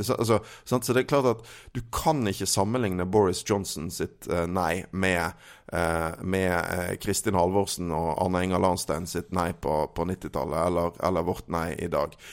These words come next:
Og vi, og hvis du, og, og det mener jeg er et problem i norske debatten nå, at mange ser den britiske E U-debatten gjennom norske briller, og det kan føre til,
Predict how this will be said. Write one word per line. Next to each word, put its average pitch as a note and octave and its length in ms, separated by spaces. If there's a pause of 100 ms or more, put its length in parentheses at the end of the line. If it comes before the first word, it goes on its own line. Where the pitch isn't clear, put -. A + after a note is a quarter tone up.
(100)
Og G#2+ 160
vi, C3 100
og B2 140
hvis - 240
du, D3 60 (420)
og, D3+ 160
og C3+ 160
det F3 160
mener B2+ 160
jeg D3+ 140
er - 20
et - 140
problem B2+ 260
i G2 80
norske G2 240
debatten A2+ 320
nå, C#3 80
at A2+ 160
mange A#2+ 240
ser G2+ 560
den G2+ 160
britiske G2+ 800
E G#2+ 80
U-debatten G2+ 400
gjennom G2 240
norske F#2 320
briller, G2 320
og E3 80
det D3+ 80
kan C3+ 160
føre C3+ 240
til, A#2 240